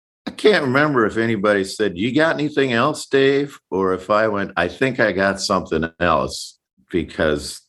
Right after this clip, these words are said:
I, I got excited when Sterling started playing, and I'm like, "Oh, I wanna hear how he plays this idea that's been swimming around in my head," which was Somebody to Shove. So it was, it was kind of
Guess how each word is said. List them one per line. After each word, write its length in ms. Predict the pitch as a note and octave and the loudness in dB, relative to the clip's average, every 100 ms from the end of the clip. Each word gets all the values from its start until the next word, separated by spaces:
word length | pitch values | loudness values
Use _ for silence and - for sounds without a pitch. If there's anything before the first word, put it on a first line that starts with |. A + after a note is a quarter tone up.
| - - | -18 -12
I, 200 | - - C2+ | -8 -8 0
I 200 | D#2+ D#2+ | 2 2
got 260 | D2+ C#2+ C2 | 0 0 0
excited 560 | - - F2+ E2+ C#2 | -4 0 2 2 -2
when 140 | B1+ C2 | -6 -10
Sterling 640 | - D2+ D2 C2+ B1+ C2 | -4 -2 0 -2 -6 -10
started 460 | - - D2 C2 C2+ | -12 -4 -2 -2 -6
playing, 340 | - D#2+ D2+ | -4 -2 0
and 100 | C2+ | -2
I'm 180 | C2 C2 | -4 -4
like, 260 | B1+ G1+ - | -6 -8 -6
"Oh, 440 | C#2+ D#2+ C2+ A#1+ - _ _ _ _ _ | -2 -2 -2 -6 -14 _ _ _ _ _
I 200 | - - | -10 -4
wanna 320 | D#2 D#2+ D2+ C#2 | -2 0 0 0
hear 420 | F#2+ F#2 E2+ - | 0 2 0 -2
how 260 | - E2 D2+ | 0 0 0
he 120 | C#2+ | -4
plays 420 | - F#2 F2 C#2+ | -2 -2 0 -2
this 220 | D2 - | -6 -2
idea 580 | C#2+ C#2 C2 F2+ G2+ D#2 | -2 -2 -2 0 0 0
that's 220 | C#2 C2+ | -2 -6
been 200 | - C#2 | -8 -8
swimming 380 | C#2 F#2 E2 C#2+ | -4 -2 -2 -2
around 340 | C#2+ D2 D2 | -2 -2 -2
in 100 | C#2 | -2
my 180 | C2 B1+ | -4 -4
head," 300 | D#2 F#2 C2+ | -2 0 -2
which 320 | B1+ C2+ - | -4 -6 -6
was 180 | C2+ B1+ | -8 -6
Somebody 460 | - D2 C#2 C2 B1 | -4 -4 -2 -2 -4
to 80 | A1 | -8
Shove. 460 | - D#2+ D2 - - _ - _ _ _ _ _ _ | -8 -4 -2 -4 -12 _ -20 _ _ _ _ _ _
So 420 | - - F2 E2 | -10 -2 0 2
it 20 | C#2+ | 0
was, 260 | D#2+ - | -2 -6
it 120 | C#2+ E2+ | -2 -2
was 520 | F2 E2+ E2 - _ - | -2 -4 -8 -12 _ -4
kind 240 | F#2+ F#2+ | -2 0
of 140 | F2+ | 0